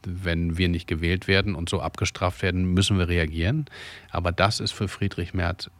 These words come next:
ganz brandgefährlich. Das ist was, was seine Kanzlerschaft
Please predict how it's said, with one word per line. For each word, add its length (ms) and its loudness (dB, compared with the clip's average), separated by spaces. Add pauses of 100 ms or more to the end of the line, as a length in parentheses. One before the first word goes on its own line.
ganz 320 4
brandgefährlich. 1000 -2
Das 320 4
ist 260 -4
was, 220 2 (300)
was 180 2
seine 260 6
Kanzlerschaft 800 2